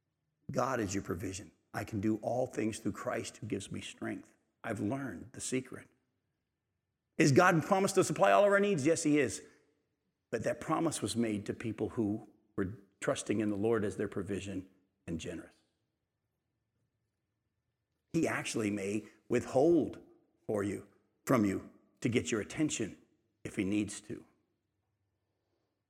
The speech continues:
But I just want to remind you, the priests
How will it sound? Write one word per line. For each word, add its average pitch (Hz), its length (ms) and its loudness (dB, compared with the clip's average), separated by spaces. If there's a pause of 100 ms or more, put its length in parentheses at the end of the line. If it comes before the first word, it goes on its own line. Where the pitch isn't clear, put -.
(720)
But 117 180 -4
I 139 100 4
just 135 160 -2
want 135 120 4
to 120 40 2
remind 117 380 0
you, 92 180 -6 (2250)
the - 80 -2
priests - 640 4